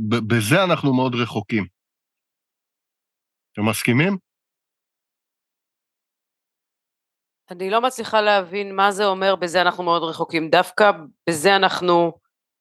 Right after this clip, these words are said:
Speaker 2: יחסית ברמה מתקדמת.
Speaker 1: ברמת
Speaker 2: למרבית
Speaker 1: קבלת ההחלטות, אנחנו כן, אנחנו, אה, אה, בארץ מאוד קשה ל-, למות מרעב.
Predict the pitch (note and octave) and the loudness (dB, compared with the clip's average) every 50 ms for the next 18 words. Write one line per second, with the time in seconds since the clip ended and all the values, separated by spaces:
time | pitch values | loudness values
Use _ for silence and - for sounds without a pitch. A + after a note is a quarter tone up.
0 | _ _ _ _ _ _ _ _ _ _ _ _ _ _ - D3 E3 F3+ - - | _ _ _ _ _ _ _ _ _ _ _ _ _ _ -4 -2 -2 0 0 -2
1 | E3 - - - G#3 G3+ - _ - _ - F#3+ F#3 D#3+ F3 F3+ F#3 F#3+ G3 F#3 | -4 -2 -2 -2 -4 -4 -6 _ -20 _ 0 2 2 4 4 4 4 2 0 -2
2 | - - G3+ F#3+ G3 D4+ C#4+ A3+ E3 D#3 - _ - - - A#3 - - A2+ - | -2 0 0 4 4 4 4 2 0 -2 -4 _ -20 -6 -2 -2 0 2 2 2
3 | A#2+ - D#3+ E3 - - - C#3+ C3+ B2+ B2+ B2 C3 C#3 C#3+ C3+ - C#3+ B2 A2+ | 4 4 4 2 2 2 2 2 2 2 0 0 2 0 -2 0 0 0 0 0
4 | - - - A2 A#2 G#2 - - C3 C#3 E3+ A3 A3 - - - - _ - A2 | -2 -4 -6 -6 -6 -4 -4 -2 -2 0 -2 -2 -6 -10 -16 -20 -14 _ -4 -2
5 | A#2 A#2 - - B2+ A2+ - - C3+ B2+ G2+ F2 F2+ G2+ A#2 B2+ B2 - C#3+ C3 | -2 -2 -2 -2 -4 -2 0 0 0 0 0 -2 -2 -2 -2 -2 -2 -2 -2 0
6 | C3 B2+ B2+ A#2 G#2+ - - A#2 A#2 A#2 A#2 A#2 A2 A2 A2+ D2 G2+ A2+ A2 A2 | 0 0 -2 -4 -6 -6 -4 -4 -2 0 0 0 0 -2 -4 -4 -4 -4 -2 -2
7 | G#2 G#2+ A#2 B2 C#3+ D3+ D3+ D3 - - C3+ C3 C#3 C3+ A#2 - C3+ C3 - C3+ | 0 0 2 2 2 0 -2 -4 -2 0 0 0 0 0 -2 -2 -4 -2 -2 -2
8 | B2+ B2+ B2+ B2+ B2 A#2+ A#2+ A#2 A#2 A#2 A2+ A2+ A2+ A2+ A2+ A2 G#2+ G#2 A2 A2 | -2 -2 -2 -2 -2 -2 -2 -2 -2 -2 -2 -2 -2 -2 -2 -4 -2 -2 -2 -2
9 | A#2+ A#2+ A#2 - A#2 G#2+ G2+ A2 G#2+ A2 B2+ C#3+ D#3 | -2 -2 -2 -2 -2 -2 0 -2 0 0 0 0 0